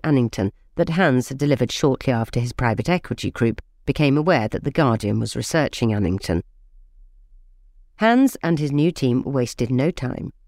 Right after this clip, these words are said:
In their first major deal, they targeted the British rail trains that were being sold off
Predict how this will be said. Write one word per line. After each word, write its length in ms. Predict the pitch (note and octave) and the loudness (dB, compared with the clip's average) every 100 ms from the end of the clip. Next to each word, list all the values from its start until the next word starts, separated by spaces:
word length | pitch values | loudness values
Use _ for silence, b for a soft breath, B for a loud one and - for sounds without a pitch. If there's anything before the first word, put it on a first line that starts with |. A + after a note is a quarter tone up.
| _ _ _ - | _ _ _ -2
In 140 | D#3+ | 2
their 120 | D3+ C#3+ | 2 2
first 260 | F#3+ A#3 | 0 2
major 300 | G#3+ F#3 - | 2 2 0
deal, 340 | F#3+ A2 G2 - _ - | 0 0 -2 -8 _ -2
they 120 | A#2+ | -2
targeted 560 | - D3+ D3 D#3 E3 | 0 0 0 0 -2
the 80 | D3 | -2
British 360 | B2+ B2+ C3+ - | -4 -2 -2 2
rail 260 | F#3 D3+ | 4 4
trains 380 | C3+ G#2 F2 G2 | 2 0 2 0
that 120 | B2 | 0
were 80 | C#3+ | 0
being 220 | D3 C#3 | 2 2
sold 360 | C#3 - F#3+ G3+ | 2 0 0 0
off 220 | G#2+ - | -2 -6